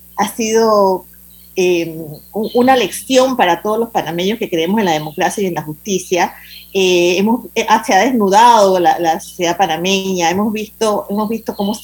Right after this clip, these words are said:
cómo lo hacían, quién participaba en hacerlo, eh, cómo se robaron millones de millones de millones que pudieron haber sido usados para solucionar los graves problemas que tienen la, la, las comunidades más vulnerables del país. Es decir,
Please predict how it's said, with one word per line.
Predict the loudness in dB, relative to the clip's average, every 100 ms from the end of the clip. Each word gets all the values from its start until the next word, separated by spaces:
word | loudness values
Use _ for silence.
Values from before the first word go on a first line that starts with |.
| -6
cómo | -2
lo | 0
hacían, | -2 -4 -2 0 0
quién | -2 -2 -2 -2 -4 -4
participaba | -4 -2 -2 2 2 2
en | 0
hacerlo, | -2 -2 -2 0 0 0 -4 -18 -20 -14 -2
eh, | -2 0
cómo | -2 -2
se | -2
robaron | 0 2 2 0
millones | 0 0 0 0
de | -2
millones | -2 -2 -2
de | -2
millones | -2 -2 -2 -2 -4
que |
pudieron | -4 -4 -2 0
haber | 0
sido | 0 -2 -4
usados | 0 2 2 0
para | 2 2 0 -4 -16
solucionar | -6 -6 -2 2
los | 2 2
graves | 2 0
problemas | 0 -2 -2
que | -4
tienen | -4 -4 0
la, | 2 2
la, | -2 -4
las | -6
comunidades | -6 -4 -2 0
más | 2 2
vulnerables | 2 2 2 2 0
del | -4
país. | -2 -2 -2 -2
Es | -4
decir, | -2 -2 -4